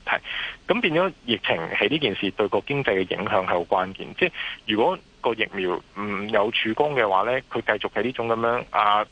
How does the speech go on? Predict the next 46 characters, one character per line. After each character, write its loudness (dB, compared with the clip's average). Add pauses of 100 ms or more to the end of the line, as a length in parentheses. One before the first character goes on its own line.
(180)
時 -6
封 -2
時 -2
放 0
嘅 2
話 4
呢， -4 (440)
咁 0
個 0
經 -6
濟， 2
實 0
體 -2
經 -4
濟 2
一 0
日 0
反 2
彈 2
唔 -12
到 -4
呢， 0 (720)
我 2
哋 2
成 -2
日 -4
都 -4
想 -2
講 0
㗎， 2
近， -2
而 -2
家 2
個 0
市 -6
場 -4
咁 -4
嘅 0
反 2
彈 2
就 -4
話 2
俾 0
你 0
聽， -2
個 -4